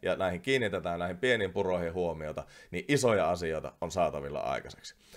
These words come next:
No, seuraava esimerkki. Kuopiolainen sairaala vaihtoi paperi ja kynä mobiilisovellukseen. Säästyi jopa kuusisataa tuntia kuukaudessa, eli noin seitsemäntuhattakaksisataa tuntia vuodessa. Ja niinkin yksinkertainen asia, että kun aikaisemmin sairaanhoitaja on joutunut kirjoittamaan,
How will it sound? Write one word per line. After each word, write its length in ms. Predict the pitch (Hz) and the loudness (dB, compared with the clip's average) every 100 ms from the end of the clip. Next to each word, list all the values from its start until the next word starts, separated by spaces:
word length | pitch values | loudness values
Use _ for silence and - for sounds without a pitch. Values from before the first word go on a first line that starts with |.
| - - | -20 -4
No, 80 | 165 | 4
seuraava 400 | 196 220 175 131 | 8 10 10 10
esimerkki. 480 | 101 98 82 - 78 | 8 6 0 -6 0
Kuopiolainen 600 | 190 214 208 160 143 143 | 8 8 10 6 8 6
sairaala 500 | 160 160 135 117 98 | 10 10 10 8 8
vaihtoi 280 | 107 104 110 | 6 6 4
paperi 380 | 160 160 131 104 | 4 6 6 6
ja 80 | |
kynä 280 | 98 117 95 | 4 2 2
mobiilisovellukseen. 1120 | 98 107 92 80 76 76 67 - - - - - - - - - | 4 4 4 2 0 -4 -4 -8 -10 -12 -14 -16 -20 -20 -8 6
Säästyi 340 | 151 143 127 | 10 10 10
jopa 180 | 117 117 | 8 6
kuusisataa 480 | 143 135 113 95 90 | 6 4 4 2 2
tuntia 340 | 92 90 95 | 0 0 0
kuukaudessa, 600 | 107 131 110 92 87 95 | 4 2 4 2 2 -2
eli 120 | 90 | -2
noin 120 | 90 104 | 0 2
seitsemäntuhattakaksisataa 840 | 143 143 107 101 113 117 107 95 | 2 4 0 2 2 2 2 0
tuntia 360 | 90 87 90 92 | 0 0 2 4
vuodessa. 460 | 113 78 64 - - - - - - | 4 4 0 -8 -12 -20 -20 -16 4
Ja 280 | 113 113 - _ - | 8 8 6 _ 0
niinkin 280 | 180 214 170 | 6 8 6
yksinkertainen 580 | 165 156 135 123 120 117 | 2 4 4 4 4 6
asia, 220 | 120 113 | 6 4
että 140 | 104 | 2
kun 140 | 98 - | 0 6
aikaisemmin 480 | 185 156 135 120 110 | 6 6 2 0 6
sairaanhoitaja 840 | 123 113 101 95 92 85 90 85 | 8 10 8 6 4 4 4 4
on 180 | 87 85 | 2 0
joutunut 440 | 92 87 82 80 | 0 0 -4 2
kirjoittamaan, 640 | 117 104 87 - 80 76 | 4 4 2 0 -4 -4